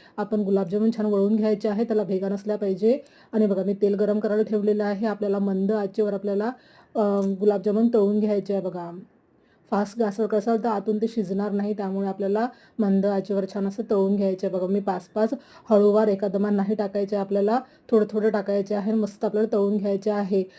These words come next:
टाकला टाकला त्याला हलवायचं नाही आहे. थोडंसं त्याला ऑटोमॅटिक वर येऊ द्यायचं आहे तेलामध्ये आणि मगच त्याला हलवायचं आहे. बघा, छान असे गुलाबजामुन आपले तळून झाले आहे. बघा, किती छान दिसत आहे की नाही, कलर पण छान आलेला आहे.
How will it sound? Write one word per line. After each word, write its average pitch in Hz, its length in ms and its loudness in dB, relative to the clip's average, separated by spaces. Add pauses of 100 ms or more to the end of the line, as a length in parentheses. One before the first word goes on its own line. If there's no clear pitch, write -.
(160)
टाकला 208 260 0
टाकला 208 240 -2
त्याला 220 200 2
हलवायचं 202 540 0
नाही 208 220 0
आहे. 202 240 -2
थोडंसं 240 400 2
त्याला 208 240 -2
ऑटोमॅटिक 196 460 -4
वर 202 100 0
येऊ 208 120 0
द्यायचं 196 320 -2
आहे 196 180 -2
तेलामध्ये 196 520 -2 (360)
आणि 220 140 4
मगच 214 280 2
त्याला 226 160 2
हलवायचं 190 480 0
आहे. 190 100 0
बघा, 175 200 -4 (1600)
छान 220 100 2
असे 214 180 0
गुलाबजामुन 208 440 0
आपले 202 200 -4
तळून 208 300 0
झाले 196 240 0
आहे. 202 100 -2
बघा, 196 240 -2 (720)
किती 233 200 2
छान 214 140 2
दिसत 208 220 0
आहे 208 100 2
की 208 120 -2
नाही, 208 260 -2 (200)
कलर 202 160 0
पण 214 240 0
छान 202 140 -6
आलेला 196 320 -2
आहे. 196 280 0